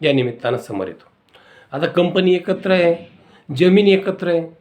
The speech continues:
मग यांचे व्यवहार नाहीत कसं काय म्हणता येईल? आणखी एक कंपनी आहे आणि, अ, तिचं नाव आहे जगमित्र शुगर्स. या जगमित्र शुगर्सला बीड जिल्ह्यातील अंबेजोगाई तालुक्यातील पूस येथे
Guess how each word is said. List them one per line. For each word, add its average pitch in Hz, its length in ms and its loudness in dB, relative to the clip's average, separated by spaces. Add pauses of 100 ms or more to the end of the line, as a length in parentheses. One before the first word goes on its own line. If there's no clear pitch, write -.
(200)
मग 170 120 0
यांचे 180 260 2
व्यवहार 175 300 2
नाहीत 170 260 0
कसं 185 200 -6
काय 170 140 -2
म्हणता 160 300 -4
येईल? 156 160 -8 (540)
आणखी 175 360 0
एक - 160 -2
कंपनी 139 340 -4
आहे 123 220 -8 (640)
आणि, 131 480 0 (220)
अ, 117 400 -4 (360)
तिचं 143 260 -4
नाव 135 180 2
आहे 135 460 -6
जगमित्र 143 520 0
शुगर्स. 113 420 -6 (1200)
या 139 380 0 (260)
जगमित्र 139 520 -2
शुगर्सला 131 760 -6 (720)
बीड 156 220 -4
जिल्ह्यातील 139 580 -2
अंबेजोगाई 143 560 -2 (100)
तालुक्यातील 135 520 -6
पूस 185 420 -4
येथे 123 560 -6